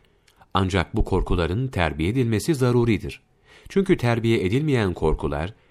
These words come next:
insanı sorumluluklarından alıkoyar ve ona yapmaması gereken şeyleri yaptırır. Bu da insanın dünya ve ahirette helakına sebep olur.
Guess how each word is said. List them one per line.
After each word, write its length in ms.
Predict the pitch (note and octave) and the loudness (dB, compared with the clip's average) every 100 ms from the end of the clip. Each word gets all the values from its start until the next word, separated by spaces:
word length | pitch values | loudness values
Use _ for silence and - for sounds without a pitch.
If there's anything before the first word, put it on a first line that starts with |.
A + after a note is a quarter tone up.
| - | -4
insanı 460 | G2+ G2 G#2 G2+ F#2 | -2 0 -2 0 -2
sorumluluklarından 1120 | - F#2+ F2+ F2+ F2 G2 F2+ F2 F2 A2 C3+ - | 0 0 0 -2 -2 0 0 0 0 -2 -4 -2
alıkoyar 600 | F2+ F#2+ E2 D2+ C#2+ - _ _ - | -2 0 -2 -4 -6 -12 _ _ -2
ve 80 | G2+ | 0
ona 240 | G#2 G2+ | 2 0
yapmaması 640 | D#2+ G#2 D#3+ D#3+ C#3 C3 B2+ | 0 -2 -2 0 0 0 0
gereken 480 | A#2 A2+ A#2+ A2+ | 0 0 0 -2
şeyleri 440 | A2 - G2+ G2+ F#2 | -2 0 2 2 0
yaptırır. 560 | D2 - - D2 - _ _ _ _ _ - | -2 -4 -6 -6 -8 _ _ _ _ _ -2
Bu 100 | G#2 | 2
da 100 | F2+ | 2
insanın 520 | F2 D#2+ F2+ F2 D#2+ | 0 -2 -2 -2 -2
dünya 420 | E2+ D#2 D#2+ A#2 | -2 -2 0 0
ve 120 | G#2+ | -2
ahirette 580 | F#2+ F2+ F2 F2+ - C#3 | 0 0 0 -4 -4 -2
helakına 520 | A#2 A2+ G#2+ A2 F#2+ | -2 -2 -2 -2 -4
sebep 380 | - D#2+ D2+ D2 | -2 -2 -2 0
olur. 280 | D2+ C#2 - | -2 -2 -10